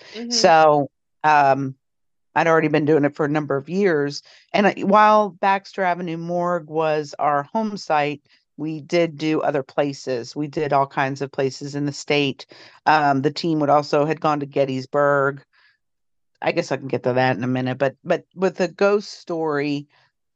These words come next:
Speaker 2: uh, it's still on, it still airs. So once in a while I get a friend who texts me and they're like, "Saw you on T V this morning, watched an old
Speaker 1: Amazing.
Speaker 2: episode of My Ghost Story." <laughs> So,
Speaker 1: So what were the,
Speaker 2: um,
Speaker 1: what did, what were the stories that you told on My Ghost Story from Baxter Avenue Morgue?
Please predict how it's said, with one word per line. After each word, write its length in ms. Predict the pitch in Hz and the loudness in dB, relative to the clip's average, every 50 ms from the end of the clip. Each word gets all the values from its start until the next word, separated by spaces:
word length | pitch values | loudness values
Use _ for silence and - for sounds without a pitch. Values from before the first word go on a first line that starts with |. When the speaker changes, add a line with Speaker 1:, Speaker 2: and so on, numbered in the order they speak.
| - | -4
Speaker 2:
uh, 300 | - 151 156 151 143 139 - | 0 2 2 2 2 0 -2
it's 200 | 143 151 - - | -4 -8 -8 -10
still 380 | - - - 196 202 196 185 | -18 -10 -2 0 2 2 2
on, 220 | 180 175 170 165 127 | 0 -2 -2 -2 -4
it 120 | 165 - | -6 -10
still 260 | - - 214 214 175 - | -10 -6 -4 -4 -4 -2
airs. 440 | 156 151 143 143 143 147 156 151 - | -4 -4 -4 -4 -4 -6 -8 -8 -8
So 100 | - 175 | -8 -6
once 180 | 175 175 175 | -6 -6 -6
in 80 | 190 185 | -4 -2
a 40 | 185 | -2
while 200 | 170 165 165 165 | 0 2 2 0
I 120 | 160 160 | 0 0
get 120 | 151 170 | -2 -4
a 40 | 160 | -6
friend 260 | - - 165 156 156 | -4 -6 -6 -4 -4
who 60 | 156 143 | -6 -6
texts 320 | - 160 147 143 - - | -4 -4 -4 -4 -6 -10
me 80 | 165 165 | -8 -6
and 60 | 165 | -6
they're 80 | 160 160 | -4 -4
like, 160 | 165 165 - | -6 -6 -6
"Saw 160 | - 247 233 | -2 0 0
you 100 | 233 233 | 0 0
on 140 | 240 240 233 | -2 -4 -6
T 160 | - 254 254 | -6 -10 -8
V 160 | 240 254 254 | -6 -6 -6
this 200 | 233 220 202 - | -6 -8 -10 -8
morning, 520 | - 202 196 196 190 190 190 190 190 190 185 | -6 -4 -2 -2 -2 -2 -2 -2 -2 -2 0
watched 340 | 180 175 185 - - - - | 0 -2 -2 -2 -8 -12 -6
an 80 | 226 | -4
old 180 | 226 220 226 226 | -2 -2 -2 -2
Speaker 1:
Amazing. 240 | 214 220 226 233 196 | -2 -2 -2 -2 -4
Speaker 2:
episode 360 | 202 202 202 208 196 196 185 | -8 -12 -6 -4 -4 -4 -4
of 60 | 185 | -6
My 180 | 196 202 208 202 | -6 -6 -4 -4
Ghost 320 | 208 220 226 233 - - | -2 -2 -4 -4 -6 -10
Story." 640 | - - 185 175 180 180 185 202 233 233 226 254 269 _ | -10 -8 -4 -4 -2 -2 -2 -4 -4 -6 -8 -10 -12 _
<laughs> 40 | _ _ - 269 | _ _ -16 -10
So, 120 | 262 - - - 220 - - - _ - - _ - | -10 -10 -8 -8 -10 -10 -10 -20 _ -20 -20 _ -4
Speaker 1:
So 160 | - 320 339 | -2 -2 -2
what 220 | 320 254 302 320 | -2 -6 -8 -4
were 80 | 220 226 | -2 0
the, 200 | 226 226 240 214 | 2 2 2 2
Speaker 2:
um, 140 | 196 196 185 - - - | 0 -2 -6 -10 -12 -6
Speaker 1:
what 160 | - 277 294 | -4 -4 -2
did, 220 | 311 330 302 240 - | -2 -4 -6 -6 -12
what 240 | 214 220 269 262 254 | -8 -4 -4 -4 -2
were 140 | 262 277 247 | -2 -4 -2
the 160 | 254 277 277 | -4 -4 -4
stories 340 | - - 262 247 254 285 240 | -4 -6 -4 -2 -4 -4 -4
that 140 | 254 233 | -6 -8
you 80 | 233 226 | -8 -10
told 420 | - - - 240 240 247 254 240 | -14 -8 -4 -2 -2 -2 -2 -4
on 400 | 226 - - 208 214 208 208 214 | -6 -2 0 2 2 2 0 -2
My 100 | 214 208 | -4 -6
Ghost 280 | 202 - 339 494 494 - | -4 -2 -2 -2 -2 -2
Story 320 | - 269 254 240 233 233 | -4 -4 -2 -2 -2 -4
from 160 | - 254 233 - | -6 -12 -8 -4
Baxter 480 | 226 220 220 - - - - 233 226 | -4 -4 -4 -6 -10 -8 -6 -2 0
Avenue 320 | 214 208 208 214 214 202 196 | 0 0 0 -2 -8 -10 -8
Morgue? 360 | 196 226 247 226 - - | -8 -6 -6 -6 -8 -8